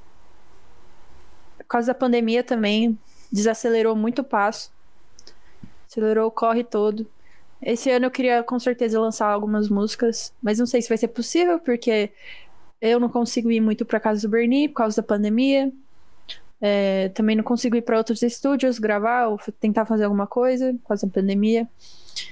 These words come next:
Então fica nesse eterno processo de desenvolvimento, né?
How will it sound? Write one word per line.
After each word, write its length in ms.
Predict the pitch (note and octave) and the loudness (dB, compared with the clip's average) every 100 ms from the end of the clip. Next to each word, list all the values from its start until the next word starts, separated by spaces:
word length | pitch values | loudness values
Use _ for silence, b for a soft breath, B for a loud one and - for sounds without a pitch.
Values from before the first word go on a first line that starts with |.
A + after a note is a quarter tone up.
| B | B
Então 160 | - A#3+ | -2 -2
fica 180 | - C#4 | 0 0
nesse 600 | C#4 - D4+ D4 C#4+ - - | 2 2 2 4 0 -2 -4
eterno 720 | A#3 A#3+ - A#3 B3 C4+ C4 C4 - | -2 -2 0 2 2 2 0 -2 -4
processo 760 | C4 B3+ - - G3+ G3+ - | 2 2 2 0 2 2 0
de 140 | G3 G3+ | 0 2
desenvolvimento, 1080 | G#3 G#3+ A3 G#3 G#3+ G#3+ A#3 G3 F#3 - F#3 | 2 2 2 2 2 2 2 2 0 0 0
né? 200 | F#3 | 0